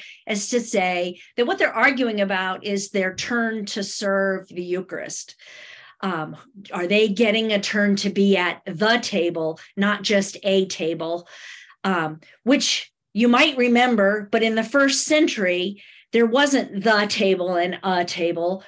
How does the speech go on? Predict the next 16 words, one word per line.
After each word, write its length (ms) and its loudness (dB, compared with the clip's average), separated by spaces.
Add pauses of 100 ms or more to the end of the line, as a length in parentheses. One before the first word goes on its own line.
(360)
There, 460 2
the 220 0
meal 540 4
was 340 2
the 120 -4
Eucharist. 840 -4
So, 560 -2 (300)
so 200 -2
that 340 0
fits, 760 -4 (440)
um, 440 0
that 320 0
idea 840 0
that 220 -4
this 240 2
story 800 2